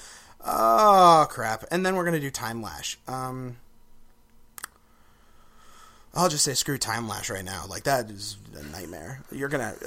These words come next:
<sighs> oh man, Scott, you're gonna watch that and you're gonna come up and be like, "What the hell is this?" <laughs> It's gonna be so mad. So, Planet of the Ood will be hi-, uh, will be, um, together with Amy's Choice.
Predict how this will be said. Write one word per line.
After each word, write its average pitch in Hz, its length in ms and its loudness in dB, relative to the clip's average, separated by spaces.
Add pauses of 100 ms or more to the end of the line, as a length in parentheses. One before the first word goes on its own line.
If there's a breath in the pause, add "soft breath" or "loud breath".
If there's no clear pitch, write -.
<sighs> - 240 -6
oh 156 220 12
man, 135 360 2
Scott, 160 300 8
you're 180 100 6
gonna 180 120 8
watch 160 260 10
that 139 200 4
and 135 180 -8 (120)
you're 175 180 6
gonna 180 160 4
come 175 160 0
up 147 160 6
and 143 80 -10
be 139 100 -2
like, 120 180 -2
"What 160 360 4
the 131 60 2
hell 131 400 6
is 127 180 0
this?" - 480 6 (140)
<laughs> - 400 8
It's 494 220 10
gonna 196 200 2
be 156 140 0
so 165 400 2
mad. 156 340 0 (300 loud breath)
So, 220 280 8
Planet 247 380 4
of 247 100 0
the 202 60 2
Ood 240 140 4
will 226 80 -2
be 190 160 -6
hi-, 170 280 2
uh, 165 60 2
will 170 140 -2
be, 170 240 0
um, 135 420 -2 (340 soft breath)
together 165 280 2
with 156 180 0
Amy's 160 380 -2
Choice. 233 680 2